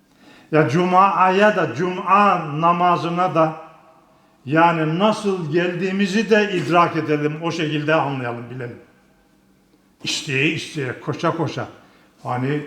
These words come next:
yüz metre koşucuları gibi değil, vekar içerisinde isteyerek. Çünkü Cenab-ı Allah buyuruyor ki, "Fes'av ila zikrillahi ve zerul beya." Kulaklarımızda küpe olsun, küpe.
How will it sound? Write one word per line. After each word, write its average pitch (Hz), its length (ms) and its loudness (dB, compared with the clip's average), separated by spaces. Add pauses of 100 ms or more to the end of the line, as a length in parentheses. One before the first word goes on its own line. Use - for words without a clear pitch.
(640)
yüz 147 340 0
metre 147 480 0
koşucuları 147 640 0
gibi 135 380 -4
değil, 113 280 0
vekar 175 480 0
içerisinde 135 600 -4 (360)
isteyerek. 147 640 2 (120)
Çünkü 175 360 -2
Cenab-ı 160 400 4
Allah 160 380 2
buyuruyor 170 440 0
ki, - 100 -8 (360)
"Fes'av 180 800 4
ila 156 440 4
zikrillahi 139 760 -4
ve 180 120 6
zerul 180 480 0
beya." 175 360 4 (1200)
Kulaklarımızda 151 1040 0
küpe 165 300 -4
olsun, 139 560 0
küpe. 143 340 -2